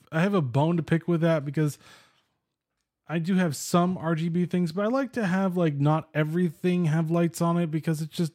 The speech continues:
it gets ridiculous after a while. But hey, more power to you if you like it. But yeah, it's been canceled. Now you can get their other stuff. You can get a lot of other Steam Deck docks, but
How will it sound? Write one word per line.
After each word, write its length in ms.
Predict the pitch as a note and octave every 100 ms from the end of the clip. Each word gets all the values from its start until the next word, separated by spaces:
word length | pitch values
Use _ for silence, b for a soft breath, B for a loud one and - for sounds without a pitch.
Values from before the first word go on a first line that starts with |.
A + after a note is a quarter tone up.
| -
it 240 | E3 D3+
gets 240 | D#3+ F#3 D#3+
ridiculous 560 | B2+ B2+ A#2+ B2+ B2
after 280 | B2+ - C3
a 60 | B2+
while. 320 | B2+ B2+ B2+
But 240 | C3+ C#3 b b b b b b b b _
hey, 140 | G#3
more 180 | G3 A#3
power 260 | A3 G#3+ G3
to 120 | D3+
you 120 | F3 D#3+
if 60 |
you 120 | D3+
like 300 | D3 D3 C3+
it. 260 | D3 C#3 C3
But 220 | C#3+ C#3
yeah, 220 | C#3+ C#3
it's 240 | B2+ D3+ -
been 260 | - F3
canceled. 500 | D#3+ E3 D3+ D#3 D3
Now 100 | D3+
you 140 | D#3 E3
can 180 | - G3+
get 140 | F3+
their 220 | F3+ D3+
other 200 | D3 D3+
stuff. 360 | C3+ - D3 C3+
You 60 |
can 80 | D#3
get 100 | D#3
a 40 | D3+
lot 180 | C#3+
of 80 | C#3
other 240 | C#3+ C#3 B2+
Steam 420 | - C#3 C3 C3 _ _ _ - B2
Deck 320 | D3 C#3+ - E3 B2
docks, 500 | C#3 C#3 C#3 - C#3+
but 520 | C3 D#3 D3+ B2+